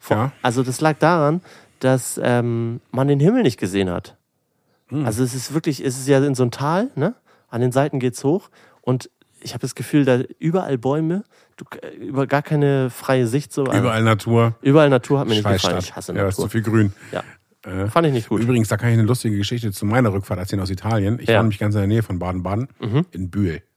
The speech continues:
Speaker 1: Ja.
Speaker 2: Ne? Bühl ist ein kleines Städtchen, wirklich klein, klein. Und da waren wir nur durch Zufall, weil, ähm, wir haben an der Raststätte angehalten morgens, also wir sind nachts zurückgefahren, ne?
Speaker 1: Ja.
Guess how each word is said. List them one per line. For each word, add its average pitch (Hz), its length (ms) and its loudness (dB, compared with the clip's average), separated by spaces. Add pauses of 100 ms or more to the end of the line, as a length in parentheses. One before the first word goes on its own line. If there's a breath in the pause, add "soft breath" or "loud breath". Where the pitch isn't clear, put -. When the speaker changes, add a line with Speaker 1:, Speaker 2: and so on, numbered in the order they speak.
(340)
Speaker 1:
Ja. 104 280 0
Speaker 2:
Ne? 113 180 -4
Bühl 98 260 -4
ist 104 140 -4
ein 101 160 -2
kleines 101 640 -4 (280)
Städtchen, 117 640 -2
wirklich 101 220 -6
klein, 113 260 -4
klein. 117 300 -2 (460 loud breath)
Und - 80 -6
da 202 80 4
waren 127 100 4
wir 123 80 6
nur 120 120 6
durch 117 120 2
Zufall, 92 380 -2
weil, 92 340 -2
ähm, 95 320 -4
wir 95 100 -6
haben 110 140 -2
an 101 120 -4
der 92 120 -2
Raststätte 113 360 -4
angehalten 92 420 -4
morgens, 92 380 -4
also 87 140 -8
wir 87 40 -8
sind 87 140 -6
nachts - 360 -10
zurückgefahren, 117 580 -4
ne? 110 160 -2
Speaker 1:
Ja. 104 180 2